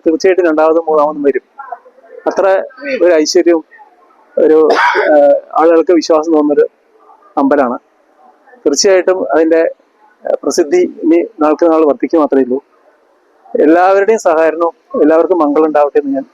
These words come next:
പ്രാർത്ഥിക്കുന്നു. ഇതിൻ്റെ ചരിത്രം, അതിൻ്റെ, ഏഹ്, കാര്യങ്ങളൊക്കെ കുറെ കൂടി വിവരിച്ച് പറയാൻ ഞങ്ങളുടെ എക്സിക്യൂട്ടീവ് ഓഫീസർ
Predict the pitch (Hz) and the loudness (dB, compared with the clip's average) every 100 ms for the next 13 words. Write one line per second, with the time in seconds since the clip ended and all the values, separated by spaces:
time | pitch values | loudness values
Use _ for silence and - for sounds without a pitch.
0 | - _ _ _ _ - 147 - 143 156 | -20 _ _ _ _ -2 -2 -2 -2 -2
1 | 175 _ _ _ _ _ _ _ 466 _ | -2 _ _ _ _ _ _ _ -20 _
2 | _ 480 453 _ _ 539 508 - - - | _ -20 -20 _ _ -20 -20 -18 -18 -10
3 | 131 160 165 170 160 - 151 151 - 190 | -4 0 2 2 0 -2 -2 -2 0 -4
4 | 190 233 240 - _ - - - - 160 | -6 -12 -20 -20 _ -20 -20 -20 -6 -2
5 | 165 165 - - - - - - - - | 0 0 -2 -6 -8 -6 -6 -8 -16 -20
6 | - - - 160 160 165 160 160 151 165 | -20 -14 -2 0 2 2 2 0 0 2
7 | 170 - 151 156 151 165 139 143 139 143 | 0 0 0 0 2 2 2 2 0 -2
8 | 143 147 - 156 160 131 131 131 | 0 -2 -2 0 0 0 0 0